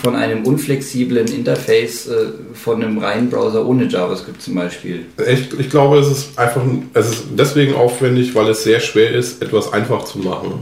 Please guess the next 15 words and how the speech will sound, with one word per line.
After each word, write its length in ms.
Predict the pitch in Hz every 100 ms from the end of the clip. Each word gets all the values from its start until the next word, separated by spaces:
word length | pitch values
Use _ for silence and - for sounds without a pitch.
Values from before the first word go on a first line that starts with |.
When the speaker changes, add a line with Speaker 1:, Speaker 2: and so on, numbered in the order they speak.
| -
Speaker 2:
Und 300 | 104 98 95 -
dann 260 | 98 104 101
ist 200 | - 110 113
es 180 | 104
egal, 360 | - 101 95 110
ob 160 | 104 -
das, 240 | 95 -
äh, 360 | 101 95 95 95
Windows, 420 | 110 110 107 -
Apple 440 | 95 110 104 101
oder, 540 | - 92 95 92 92 - - - - - - -
äh, 40 | 92 92 92 92 90 -
das 200 | - 92
Web 280 | 92 - -
ist. 220 | - -